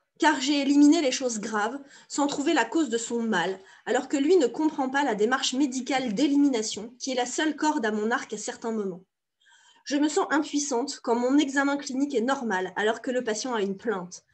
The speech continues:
Ça me renvoie au fait que l'examen clinique ne me permet d'accéder qu'à un cadre préappris et que je suis aveugle au reste.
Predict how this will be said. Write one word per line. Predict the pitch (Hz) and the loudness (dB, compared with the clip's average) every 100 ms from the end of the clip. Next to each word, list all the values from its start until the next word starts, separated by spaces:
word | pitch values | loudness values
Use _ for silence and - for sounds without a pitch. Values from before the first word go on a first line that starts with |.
| - - - | -20 -20 -4
Ça | 247 | 0
me | 262 | 2
renvoie | 262 285 277 320 359 | 2 0 2 2 4
au | 233 | 2
fait | 302 - | 0 -4
que | 247 | -2
l'examen | 247 240 262 262 262 | -2 0 -2 -2 -4
clinique | - 262 285 - 254 | -4 2 2 2 0
ne | |
me | 240 254 | 0 0
permet | 277 277 254 | -2 -2 0
d'accéder | 220 - 277 269 320 | -2 -2 -6 -4 -4
qu'à | 254 | -4
un | 220 | -4
cadre | 233 302 - 160 - | -2 -2 -2 -8 -14
préappris | - - 320 254 - 240 240 _ - - | -10 -4 -2 -2 -6 -12 -14 _ -20 -8
et | 220 | -6
que | 269 | -4
je | 262 | -4
suis | 254 269 247 | -6 -6 -2
aveugle | 262 247 277 269 240 | -2 0 -2 0 -2
au | 214 | -2
reste. | 202 - - - - | -4 -10 -14 -20 -20